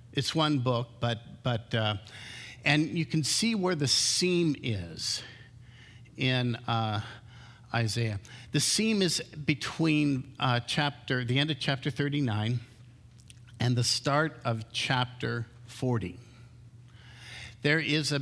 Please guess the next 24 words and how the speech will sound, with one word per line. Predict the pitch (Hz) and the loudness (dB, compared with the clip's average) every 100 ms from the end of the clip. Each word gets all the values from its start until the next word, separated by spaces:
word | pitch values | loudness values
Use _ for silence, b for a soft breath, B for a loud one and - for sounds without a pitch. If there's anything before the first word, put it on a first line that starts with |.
| 131 | 0
it | 139 131 | 0 2
ends | 170 202 190 - | 2 2 2 0
with | 147 131 - | -2 -2 0
the, | 143 | 2
uh, | 127 127 127 | 4 2 2
uh, | 123 117 117 120 - - - - | 2 2 0 -4 -12 -18 -20 -10
the | 123 120 | -2 -2
prophet | - 165 165 143 - - | 0 0 0 -2 -4 -2
speaking | - - 165 147 143 139 120 | -2 2 2 2 0 0 0
to | - 135 123 123 117 B B B | 0 0 2 0 -2 B B B
Hezekiah, | - 135 - - 139 127 90 - B B B B B - - - B B B B B | 0 0 0 -2 0 0 -2 -10 B B B B B -20 -20 -20 B B B B B
who | - 139 123 | -2 0 0
died | 110 127 123 131 131 123 - | -2 2 2 4 0 -2 -4
in, | 120 120 113 117 113 113 110 B B B B B B B B | -2 0 0 -2 -2 -2 -4 B B B B B B B B
I | - | -6
think | 120 107 | -2 -2
it | |
was | 101 | -2
six | - 135 - | -2 -2 0
eighty-seven. | 120 110 101 - 104 90 - B B B B B B B B B B B B B B B - | 0 0 0 -2 -4 -8 -12 B B B B B B B B B B B B B B B 0
And | 135 127 | 2 2
then | 117 170 202 175 139 | 2 4 4 4 2
it | 139 131 | -4 -4
talks | - 165 160 156 - - | 0 2 2 -2 -6 -6